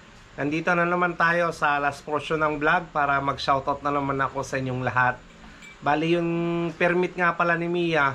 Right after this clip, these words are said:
sa next vlog na lang yun, mga kanipi.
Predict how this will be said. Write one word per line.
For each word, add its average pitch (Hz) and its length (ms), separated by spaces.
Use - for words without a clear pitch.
sa 135 400
next 151 320
vlog 156 240
na 160 80
lang 156 240
yun, 160 160
mga 143 240
kanipi. 135 640